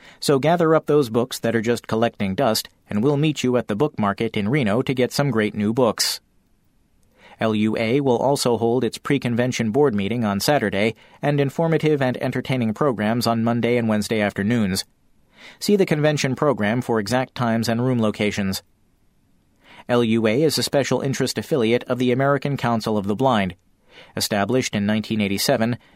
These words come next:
L U A is composed of individuals who are interested in improving library services for people who are blind or visually impaired. L U A members network and advocate for maintaining and increasing services for people who are unable to read regular print.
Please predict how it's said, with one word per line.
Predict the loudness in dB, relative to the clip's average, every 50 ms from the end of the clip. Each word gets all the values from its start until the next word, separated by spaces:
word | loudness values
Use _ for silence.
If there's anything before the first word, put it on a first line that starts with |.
| _ _ -2
L | 0 0
U | 2 2 0 0 0 0
A | 0 0 2 2
is | 2 0
composed | 0 -4 -4 -2 0 0 0 0 0 -2
of | -2 -2
individuals | -2 -2 -2 0 0 0 0 0 0 0 0 0 0
who | 0 0 0
are | 0
interested | 0 -2 -4 -2 0 0 0 0 0 -2 -4 -4 -4
in | -4 -2 -2 -2
improving | -2 -2 0 0 0 0 0 0
library | 2 2 2 2 0 0 2 2 0 0
services | 0 -2 -2 -2 -2 -2 0 -2 -2 -2
for | -2 -4 -4
people | -2 -2 -2 0 0 0 2
who | 2 4
are | 4 2
blind | 2 0 -2 0 0 0 2
or | 2 2 0
visually | 0 0 -2 -2 -2 -2 -2 -2 -2 -2
impaired. | -2 -2 0 0 2 2 2 0 -2 -4 _ _ _ _ _ _ _ _ _ _ _ _ _ _ _ _ _ _ _ _
L | 2 2 4
U | 4 4 4 4
A | 4 4
members | 4 2 2 2 2 2 2 2 0 0 -2
network | -2 -2 -2 0 0 0 0 0 -2 -2
and | -2 -2 -2 -2 -2
advocate | -2 -2 0 -2 -4 -2 -2 -2 -2 -2
for | -2 -2 -2
maintaining | 0 0 0 -2 -2 -2 -2 -2 0 0 0 0 -2
and | -2 -2 0 0
increasing | 0 -2 -2 -2 -2 -2 0 0 -2 -2
services | 0 0 -2 0 0 -2 -2 -2 -2 -2 -2
for | -2 -4 -4
people | -2 -2 -4 -2 0 -2 0
who | 2 2 2
are | 2 0
unable | 0 0 0 0 2 0 0
to | 0 0 0
read | 0 0 0 0 0
regular | -2 -2 -2 -2 -2 -2 -2
print. | -2 -2 -2 -2 -4